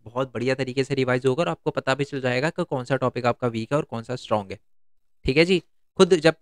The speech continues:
आप टेस्ट वगैरह देते हो ना, एक तरह का टेस्ट ही होगा। बाकी नहीं तो हमारा जो मेन पॉइंट स्टडी वाला चैन-, अ, मतलब भरत कुमार खोरवाल वाला चैनल जो है मेरा, ब्लॉगिंग चैनल है, मैं उस पे अब लाइव आने वाला हूँ, एक फरवरी से लाइव वगैरह आऊँगा, तो रात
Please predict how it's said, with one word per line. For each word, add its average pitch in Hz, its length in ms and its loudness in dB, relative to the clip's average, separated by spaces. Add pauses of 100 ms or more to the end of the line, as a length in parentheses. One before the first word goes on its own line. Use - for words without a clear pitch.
(100)
आप 147 220 4
टेस्ट 156 220 6
वगैरह 180 280 4
देते 151 240 -4
हो 175 40 -2
ना, 196 60 -2
एक 196 120 -6
तरह 180 120 2
का 180 80 2
टेस्ट 165 280 -4
ही 175 40 2
होगा। 160 200 2 (400)
बाकी 131 260 2
नहीं 147 140 -2
तो 156 320 -2
हमारा 127 320 0
जो 135 120 -4
मेन 127 280 -8
पॉइंट 135 180 -2
स्टडी 127 240 -4
वाला 127 180 0
चैन-, 117 280 -4
अ, 120 80 0
मतलब 113 260 -6
भरत 123 260 -2
कुमार 120 200 -8
खोरवाल 120 380 -2
वाला 120 180 0
चैनल 113 300 -6
जो 120 120 -4
है 107 120 -4
मेरा, 117 220 -6 (420)
ब्लॉगिंग 135 320 2
चैनल 147 280 0
है, 160 140 -4
मैं 131 80 -10
उस 135 140 -8
पे 139 280 2
अब 127 260 -6
लाइव 123 260 2
आने 127 180 -4
वाला 123 220 0
हूँ, 127 200 -8
एक 127 320 -6
फरवरी 120 460 -2
से 127 140 -4
लाइव 117 240 0
वगैरह 117 240 0
आऊँगा, 110 220 -4
तो 143 80 -2
रात 117 200 0